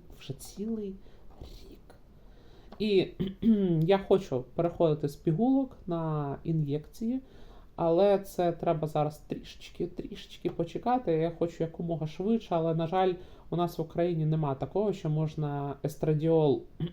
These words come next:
<clears throat> ну, для ін'єкції просто купити в аптеці. У нас, на жаль, просто його не завозять. Тестостерон на здоров'я, естрадіол — ні.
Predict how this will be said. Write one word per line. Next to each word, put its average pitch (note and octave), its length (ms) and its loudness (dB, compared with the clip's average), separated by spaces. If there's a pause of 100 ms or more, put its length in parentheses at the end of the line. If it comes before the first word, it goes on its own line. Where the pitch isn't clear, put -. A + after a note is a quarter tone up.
(180)
<clears throat> F3 500 4
ну, C3 300 -2 (180)
для C3 200 -4
ін'єкції D3+ 580 2
просто - 220 -6
купити D3+ 320 -6
в C#3 60 -2
аптеці. C3+ 440 -4 (380)
У D3 80 -4
нас, E3+ 180 -4
на E3 60 0
жаль, E3 180 2
просто D3+ 300 0
його D3 180 2
не C#3+ 140 0
завозять. C3 440 0
Тестостерон D#4 640 4 (140)
на F3+ 160 0
здоров'я, C#3 520 2
естрадіол — A#3+ 640 2
ні. D3+ 300 2